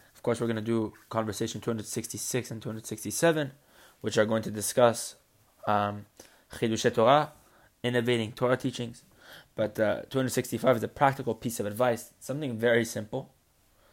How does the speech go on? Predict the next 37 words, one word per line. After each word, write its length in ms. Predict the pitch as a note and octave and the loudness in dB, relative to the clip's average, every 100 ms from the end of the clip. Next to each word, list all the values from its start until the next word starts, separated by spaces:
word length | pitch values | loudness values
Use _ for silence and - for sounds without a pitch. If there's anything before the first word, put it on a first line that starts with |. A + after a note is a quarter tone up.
| _ _ _ - | _ _ _ -2
Nonetheless, 760 | A#2 A#2 A2+ A#2 A2 - - - _ - - - - - - _ - | 2 4 8 8 8 4 -14 -18 _ -18 -18 -20 -20 -20 -20 _ -10
because 320 | G#2+ C#3+ C#3 | 4 8 8
we're 80 | C3+ | 6
gonna 180 | B2+ | 4
study 300 | A#2+ D3+ D3 | 4 4 4
it, 60 | B2+ | 4
there's 160 | B2 A#2+ | 2 0
gonna 160 | A#2 | -2
be 140 | A#2+ A#2 | -2 -2
a 60 | |
big 360 | A2+ A2+ D3 C3+ | -4 -2 0 2
Yetzer 320 | B2+ B2+ A#2 | 0 0 0
Hara 220 | A2 A#2+ | 2 0
surrounding 400 | - A#2+ A2 B2 | 2 2 2 0
it. 180 | D#3 - - - - - - - | -4 -8 -20 -20 -18 -20 -8 4
Um, 420 | A2+ G#2+ G#2+ G#2 | 6 6 2 -6
of 120 | - - | -10 4
course, 340 | C3+ A#2 - | 6 6 2
as 440 | - A2 G#2 G#2+ | 0 0 0 -4
the 80 | G#2+ | -8
Chachamim 400 | G#2 G#2+ A2 A2 | -6 -4 -4 -4
teach 220 | B2 A#2+ | -4 0
us, 200 | A#2 G#2+ - - - | 0 -2 -10 -20 -4
greater 280 | A#2+ B2+ B2 | 6 6 8
is 120 | A2+ | 4
the 80 | A2 | 4
one 160 | A#2+ A2+ | 4 4
who 120 | G#2+ | 0
does 220 | G#2 G#2+ | 2 0
something 380 | - A2 G#2+ E2+ | 0 -4 -6 0
out 160 | A2+ | 2
of 180 | A2+ B2 | 2 0
being 220 | A#2 A2 | -4 -4
commanded 500 | G#2+ G#2 A#2 B2+ A2+ - | -6 -2 2 2 0 -8
to 40 | |
do 160 | F#2+ G2 | -8 -8
it 140 | F2 | -10